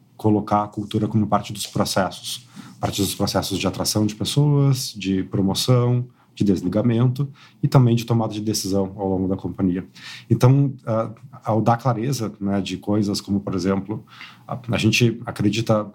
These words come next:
m-, muito que cada pessoa é única. E isso deve ser não só respeitado e compreendido, mas alavancado. E isso, a gente, quando a gente fala, não é nem só de quem trabalha, é também do cliente.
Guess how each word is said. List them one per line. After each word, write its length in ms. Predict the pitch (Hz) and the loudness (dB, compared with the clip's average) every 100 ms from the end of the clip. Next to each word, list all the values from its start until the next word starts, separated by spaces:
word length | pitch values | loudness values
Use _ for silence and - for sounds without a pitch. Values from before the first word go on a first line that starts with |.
| - | -4
m-, 140 | 107 | -2
muito 520 | 117 107 104 120 127 131 | 0 0 4 4 4 0
que 400 | - 117 117 - | 0 0 0 -4
cada 240 | - 113 123 | -4 -2 0
pessoa 360 | 123 - 123 | -2 0 2
é 40 | 117 | 2
única. 480 | 120 113 - - - _ | 2 2 -2 -12 -20 _
E 340 | 113 123 120 | 0 2 4
isso 300 | 127 127 139 | 4 4 0
deve 400 | 127 110 113 107 | -2 0 -2 0
ser 420 | 110 - 107 104 107 | -4 0 0 2 2
não 180 | 104 113 | 2 2
só 380 | 117 104 95 - _ _ | 2 0 0 -10 _ _
respeitado 640 | - - - 101 107 104 117 | -6 -2 2 2 2 0 0
e 40 | |
compreendido, 480 | - 117 107 101 110 | -2 -2 -2 -2 0
mas 160 | 123 110 | 0 0
alavancado. 580 | 107 107 104 98 92 - _ _ - | -2 -2 0 -2 -2 -8 _ _ 2
E 160 | 113 | 6
isso, 240 | 139 139 180 | 6 4 0
a 60 | |
gente, 280 | 123 131 - 127 - | 2 0 -2 -6 2
quando 120 | 120 | 2
a 40 | |
gente 100 | 120 | 2
fala, 200 | 120 123 | 0 2
não 80 | 127 | 2
é 60 | 127 | 2
nem 200 | 131 135 | 0 0
só 140 | 139 | -2
de 160 | 131 123 | -4 0
quem 140 | 131 | 0
trabalha, 480 | 131 117 113 127 101 | 2 0 0 -2 -4
é 140 | 95 | -6
também 200 | - 104 | -2 0
do 80 | 107 | 0
cliente. 600 | 113 110 113 - - | 0 -2 -2 -4 -12